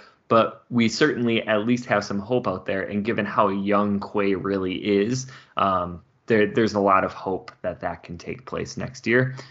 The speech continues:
Uh, so then the next prediction that we took a look at was team record. Maggie and I both picked ten and seven in the regular season. Kyle had nine and eight. So Kyle,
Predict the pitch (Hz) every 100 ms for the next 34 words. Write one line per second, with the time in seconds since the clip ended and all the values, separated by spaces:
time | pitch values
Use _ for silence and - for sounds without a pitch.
0 | - 107 104 104 123 151 120 135 - -
1 | 131 131 127 120 107 113 110 104 98 98
2 | 98 - - 135 131 107 104 113 117 104
3 | 113 139 131 110 107 101 107 139 180 -
4 | 117 101 - - - 113 104 101 95 -
5 | 104 95 98 92 90 92 90 92 90 92
6 | 98 107 120 - - _ - 107 104 101
7 | 95 98 95 98 92 95 123 131 120 101
8 | 123 135 170 185